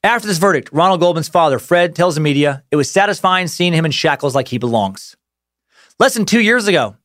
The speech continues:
October first, two thousand seventeen, O J released from prison on parole after serving his minimum sentence, nine years behind bars. After his release, the state of Florida says that Simpson is no longer welcome there. <laughs> Writing,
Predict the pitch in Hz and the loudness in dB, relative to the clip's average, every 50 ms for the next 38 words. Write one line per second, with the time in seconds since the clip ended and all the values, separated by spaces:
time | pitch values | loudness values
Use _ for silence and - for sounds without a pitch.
0 | _ - 160 156 - 208 220 196 175 - 220 220 196 - - 208 226 214 190 165 | _ -4 -4 0 2 2 2 2 0 2 2 0 0 0 0 0 2 2 0 -2
1 | 156 - 220 220 202 190 190 - 220 220 214 202 - 196 220 220 175 175 214 220 | -2 0 0 0 0 0 -2 -2 0 0 0 0 0 2 2 2 2 2 2 2
2 | 208 185 190 180 180 190 214 214 - - - 208 190 - - 220 226 196 170 143 | 2 2 2 2 2 2 2 0 -4 -4 -4 -6 -4 -2 0 0 0 0 0 -2
3 | - - 170 202 214 202 - - 214 202 196 190 190 190 - 180 190 196 - 185 | -2 0 0 0 0 0 0 2 2 4 4 4 2 0 0 -2 -4 -4 -4 -6
4 | - - 196 190 190 185 156 147 135 147 165 190 202 208 208 202 185 - 202 175 | -2 0 0 0 2 0 0 -2 -2 -2 0 0 0 0 -2 -2 -2 0 0 0
5 | 135 113 101 - - - _ _ _ _ _ _ - 143 160 180 196 208 196 185 | 0 -2 -10 -18 -20 -20 _ _ _ _ _ _ -6 -2 -2 0 0 0 0 0
6 | 190 175 151 156 160 156 147 139 131 120 120 117 - - - _ _ _ _ _ | 0 0 0 -2 -2 -2 0 0 0 0 -2 -4 -8 -14 -20 _ _ _ _ _
7 | _ - - - _ _ _ _ - 202 240 233 233 226 190 175 190 202 202 202 | _ -20 -20 -20 _ _ _ _ -2 -2 0 0 0 0 0 0 2 2 2 0
8 | 196 185 - - - 233 262 254 - - - 233 240 233 214 151 117 - _ _ | -2 -4 -6 -4 -4 -2 -2 -2 -4 -2 0 2 4 4 4 2 -2 -4 _ _
9 | _ _ _ - - 196 196 160 175 - - 202 208 190 - 185 160 135 170 180 | _ _ _ -2 0 0 0 0 -2 -2 0 0 0 0 0 -2 0 0 0 2
10 | 180 185 175 170 160 160 143 123 120 123 120 101 90 - - _ _ _ _ _ | 2 2 2 2 2 0 0 0 -2 -4 -6 -6 -8 -10 -16 _ _ _ _ _
11 | _ _ _ _ _ _ - 160 - - - - - - - 190 156 - 196 196 | _ _ _ _ _ _ -2 -2 -2 -2 -6 -10 -6 -2 -2 -2 -2 0 0 0
12 | 180 151 - | 0 -2 -4